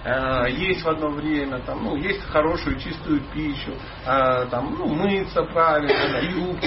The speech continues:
надела, там, ну, и так далее, и так далее. Ребенка перестала кормить странными вещами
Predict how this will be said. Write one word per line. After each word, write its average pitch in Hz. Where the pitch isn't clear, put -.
надела, 147
там, -
ну, 466
и 220
так 208
далее, 196
и -
так 170
далее. 131
Ребенка 202
перестала 156
кормить 147
странными 143
вещами 135